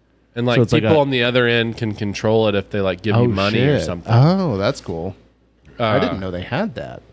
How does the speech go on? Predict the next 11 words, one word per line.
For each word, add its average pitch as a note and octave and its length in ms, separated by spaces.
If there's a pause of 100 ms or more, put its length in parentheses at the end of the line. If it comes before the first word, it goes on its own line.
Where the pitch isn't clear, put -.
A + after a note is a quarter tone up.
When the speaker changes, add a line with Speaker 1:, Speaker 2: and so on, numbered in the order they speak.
(340)
Speaker 1:
Yeah, F#3 160
but C#3 160
it B2 60
just C#3 260
seems D#3 400
Speaker 2:
It's G2 140
Speaker 1:
weird A#2 400
to A#2 60
Speaker 2:
third-party A#2+ 160
Speaker 1:
have G#2+ 160
Speaker 2:
controlled. F#2 600